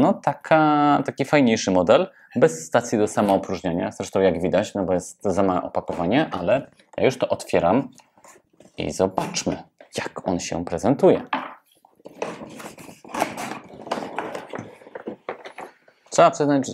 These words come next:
i pamiętać o tym, że mimo wszystko Roomba to zaczęła. Ok? iRobot i, e, Roomba to był pierwszy tego typu robot. Potem pozostali kontynuowali.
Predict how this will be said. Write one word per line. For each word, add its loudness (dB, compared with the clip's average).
i -4
pamiętać 2
o 0
tym, 2
że 2
mimo 6
wszystko 2
Roomba 4
to -2
zaczęła. 0
Ok? -8
iRobot 4
i, 0
e, 2
Roomba 6
to -4
był 2
pierwszy 0
tego -2
typu -6
robot. 2
Potem 2
pozostali 0
kontynuowali. 2